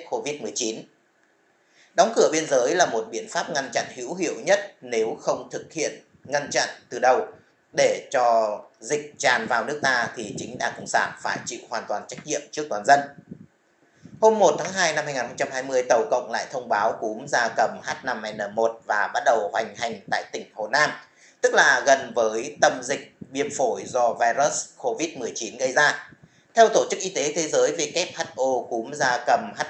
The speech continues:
năm N một có khả năng lây nhiễm sang người thấp, nhưng khi đã lây, có thể gây tử vong ở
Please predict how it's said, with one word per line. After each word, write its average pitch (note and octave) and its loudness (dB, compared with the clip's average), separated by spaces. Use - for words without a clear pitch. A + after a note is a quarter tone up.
năm A#2 -6
N G#2+ -6
một G#2 -4
có G#2+ 0
khả A2+ -8
năng G#2+ -4
lây A2+ -2
nhiễm A2 -8
sang A2+ -4
người A2 -4
thấp, G3 6
nhưng D#3 0
khi D3+ -6
đã B2 0
lây, D3 2
có B2+ 2
thể C3 0
gây A#2 -4
tử G2+ -12
vong A2+ 0
ở G2+ -6